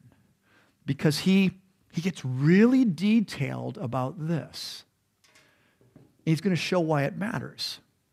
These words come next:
So I'm gonna give you, one example is,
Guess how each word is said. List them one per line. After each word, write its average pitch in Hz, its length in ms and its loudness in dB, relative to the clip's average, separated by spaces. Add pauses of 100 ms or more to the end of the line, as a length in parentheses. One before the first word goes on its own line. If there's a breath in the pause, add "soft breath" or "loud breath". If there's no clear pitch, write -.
(1040)
So - 120 -2
I'm 170 60 4
gonna 165 80 4
give 156 160 2
you, 370 380 0
one 180 240 4
example 160 540 2
is, 151 340 0